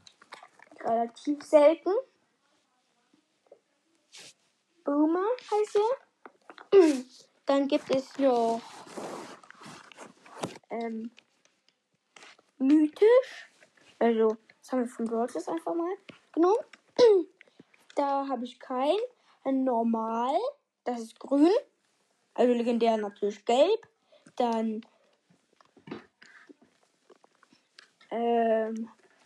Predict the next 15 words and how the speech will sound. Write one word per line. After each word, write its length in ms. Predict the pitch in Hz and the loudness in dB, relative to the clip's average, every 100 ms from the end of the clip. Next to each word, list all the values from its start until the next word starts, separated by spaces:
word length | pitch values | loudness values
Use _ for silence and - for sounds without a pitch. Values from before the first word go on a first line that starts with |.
| - _ _ - - - - | -20 _ _ -20 -20 -20 -6
denkst 240 | 233 233 | -6 -2
du, 80 | 247 | 0
was 180 | 240 - | 0 0
jetzt? 320 | 226 226 - - _ - - | -6 -6 -16 -20 _ -20 4
Mythisch, 760 | 277 320 320 381 453 466 - _ _ _ - | 8 8 8 2 2 2 -6 _ _ _ -10
rot, 560 | 214 262 277 381 381 _ _ _ _ - | 0 4 4 0 -8 _ _ _ _ -2
normal, 540 | 277 262 240 226 226 | 0 0 -2 -2 -2
grün. 520 | 214 277 269 262 294 453 - _ _ _ _ _ _ _ _ _ _ _ _ _ _ | -4 -6 -2 2 2 0 -6 _ _ _ _ _ _ _ _ _ _ _ _ _ _
Da 300 | 247 233 269 | -2 -2 -4
hab 220 | 269 262 | -8 -6
ich 400 | 247 240 233 - _ _ _ | -6 -6 -12 -20 _ _ _
Sandstorm. 960 | - - 254 285 - - 339 381 427 494 _ _ _ _ _ - _ _ _ _ _ - | -14 -6 -4 -4 -6 0 2 2 -4 -14 _ _ _ _ _ -20 _ _ _ _ _ -2
Einmal 480 | 254 262 240 214 - _ | 0 0 0 0 -4 _
in 300 | 226 233 220 | -2 -2 -4
grün 440 | 202 254 269 294 | -4 -4 2 2